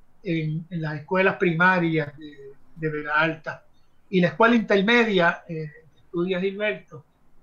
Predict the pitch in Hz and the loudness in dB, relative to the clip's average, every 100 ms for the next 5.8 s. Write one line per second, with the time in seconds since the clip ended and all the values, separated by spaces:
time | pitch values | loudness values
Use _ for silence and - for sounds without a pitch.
0 | - - 165 156 151 147 147 196 214 - | -20 -14 -6 -4 -4 -6 0 2 2 2
1 | 180 160 175 190 180 170 160 165 156 - | 2 2 4 4 4 2 0 -6 -14 -14
2 | _ - - - 156 156 202 208 175 160 | _ -20 -20 -14 -8 0 2 2 0 -2
3 | 156 156 _ _ _ 170 151 190 202 185 | -6 -10 _ _ _ -8 -2 2 4 4
4 | 220 214 175 156 147 180 180 180 160 147 | 2 2 2 0 0 -2 -2 -4 -6 -6
5 | 175 175 165 165 175 165 151 | -6 -6 -4 -2 -2 -2 -8